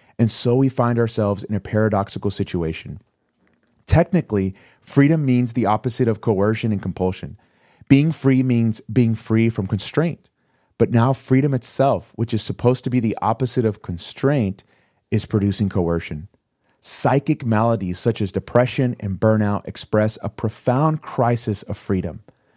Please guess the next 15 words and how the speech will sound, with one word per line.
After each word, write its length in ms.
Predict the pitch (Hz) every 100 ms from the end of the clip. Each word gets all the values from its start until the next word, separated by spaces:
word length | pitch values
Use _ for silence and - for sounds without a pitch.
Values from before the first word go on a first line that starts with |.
| _ _ -
They 140 | 113
represent 600 | 104 160 151 117 110 -
pathological 840 | - 127 127 151 127 117 113 113 98
signs 580 | - 113 107 117 117 104
that 120 | -
freedom 540 | - - 135 139 131
is 180 | 90 92
now 160 | 107 101
switching 420 | - 120 117 113
over 380 | - 113 123 117 - _ _ _
into 220 | 117 107 98
manifold 540 | 104 107 107 104 101
forms 500 | - 98 95 92 - _ _
of 140 | 92 -
compulsion. 600 | 85 82 78 - -